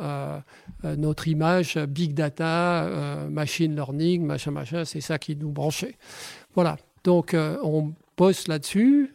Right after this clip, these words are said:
et le covid arrive et, euh, euh, Camet décide d'arrêter le lancement de nouveaux projets. Donc, au bout des six mois,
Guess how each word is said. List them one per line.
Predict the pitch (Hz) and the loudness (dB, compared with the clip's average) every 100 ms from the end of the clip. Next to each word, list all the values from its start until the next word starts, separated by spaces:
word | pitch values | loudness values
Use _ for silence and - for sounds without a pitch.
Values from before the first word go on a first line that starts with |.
| 294 | -8
et | 208 175 202 220 | 0 2 2 0
le | 170 165 | 0 -2
covid | 165 170 160 | -2 -2 0
arrive | 151 147 175 214 277 - _ _ | -2 -2 -4 -2 -4 -6 _ _
et, | 247 170 165 156 170 214 | -2 2 2 0 -2 -4
euh, | 147 143 143 160 160 - - - - _ - | -4 -4 -4 -6 -8 -14 -20 -20 -20 _ -6
euh, | 180 156 | -4 -4
Camet | - 175 170 202 | 0 2 4 4
décide | 202 165 156 - 220 220 190 165 | 2 2 2 4 2 4 2 2
d'arrêter | 151 143 165 - 185 202 | 0 2 0 4 4 6
le | 160 | 2
lancement | 151 151 - 165 | 0 -2 0 2
de | 170 | 2
nouveaux | 156 151 | 0 -2
projets. | 139 160 151 254 _ _ _ _ _ _ _ _ - - _ _ - | -2 -6 -6 -10 _ _ _ _ _ _ _ _ -20 -20 _ _ -6
Donc, | 156 156 - | -2 -2 0
au | 156 | -2
bout | 147 170 | 0 2
des | 156 | 2
six | 147 185 165 | 2 4 6
mois, | 160 185 226 | 6 6 6